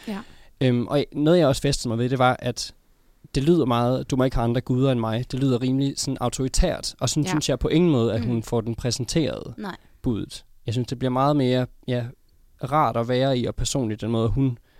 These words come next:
Speaker 2: får lagt det ud. Det ved jeg, hvordan I har det med.
Speaker 3: Men det er nok også, fordi
Speaker 1: Ja.
Speaker 3: jeg føler, hun allerede der perspektiverer den til nutiden.
Speaker 1: Ja,
Speaker 3: Du
Speaker 1: klart.
Speaker 3: ved, hun får den gjort til en måde, så vi i hvert fald forstår den og kan relatere, men også så jeg føler, at andre mennesker derude kan, kan forstå og relatere den. Fordi jeg kan da huske, at,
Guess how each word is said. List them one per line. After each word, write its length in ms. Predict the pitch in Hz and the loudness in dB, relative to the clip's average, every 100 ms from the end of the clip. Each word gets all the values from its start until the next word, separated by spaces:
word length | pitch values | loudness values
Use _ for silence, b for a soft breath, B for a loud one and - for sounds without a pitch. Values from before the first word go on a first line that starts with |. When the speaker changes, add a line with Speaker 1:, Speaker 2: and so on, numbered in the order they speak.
| b b b b | b b b b
Speaker 2:
får 140 | - 123 | -2 2
lagt 240 | 117 - | 2 0
det 100 | 120 | -2
ud. 200 | 131 120 | 0 -2
Det 120 | 135 | -2
ved 60 | 127 | -4
jeg, 60 | |
hvordan 220 | 117 113 117 | -2 -2 -2
I 80 | 120 | -2
har 180 | 117 | -4
det 100 | 95 | -4
med. 160 | 95 117 - | -8 -8 -8
Speaker 3:
Men 100 | 220 | -8
det 60 | 254 | -6
er 60 | |
nok 140 | 254 247 | -6 -6
også, 140 | 254 | -8
fordi 140 | 254 | -6
Speaker 1:
Ja. 80 | 240 | -4
Speaker 3:
jeg 100 | 233 | -4
føler, 240 | 269 254 214 | -4 -6 -4
hun 160 | 220 | -6
allerede 380 | 226 220 208 226 226 | -6 -8 -8 -8 -8
der 200 | 247 180 - | -8 -8 -8
perspektiverer 600 | 190 - 196 - 214 214 | -8 -10 -14 -8 -6 -6
den 100 | 196 | -8
til 160 | 208 | -8
nutiden. 360 | 208 - 196 - - _ - - - | -10 -10 -12 -12 -18 _ -20 -18 -6
Speaker 1:
Ja, 160 | 226 226 - | -6 -6 -6
Speaker 3:
Du 60 | |
Speaker 1:
klart. 140 | 233 247 | 0 0
Speaker 3:
ved, 80 | 220 | 0
hun 220 | 240 262 | -2 -2
får 120 | 262 226 | -2 -6
den 180 | 202 | -6
gjort 320 | 190 247 202 185 | -4 -2 -2 -6
til 140 | - 208 | -8 -6
en 100 | 202 | -4
måde, 220 | 196 208 | -4 -4
så 160 | 202 185 | -6 -2
vi 140 | 214 | 0
i 40 | |
hvert 200 | 285 220 | 2 0
fald 200 | 214 214 b b b b | 0 -4 b b b b
forstår 360 | - 214 240 214 | -10 -2 -2 0
den 60 | |
og 100 | 190 | -4
kan 180 | - 196 | -4 -6
relatere, 420 | 196 196 - 226 | -4 -4 -2 0
men 180 | 196 196 | 0 0
også 160 | 220 - | -2 -2
så 80 | 220 | -4
jeg 100 | 196 | -4
føler, 220 | 214 185 | -4 -4
at 60 | - | -4
andre 240 | 202 262 | -2 -2
mennesker 300 | 220 190 202 | -2 -6 -10
derude 220 | 185 180 | -8 -8
kan, 220 | - 180 165 _ - | -6 -8 -8 _ -10
kan 100 | 190 | -8
forstå 260 | 185 220 190 | -4 -2 -2
og 80 | |
relatere 400 | 175 175 - 180 | -2 -6 -6 -6
den. 120 | 170 165 | -6 -6
Fordi 160 | 190 | -6
jeg 120 | 180 | -6
kan 120 | - 170 | -8 -8
da 60 | |
huske, 340 | 170 214 - | -6 -8 -6
at, 80 | 180 | -10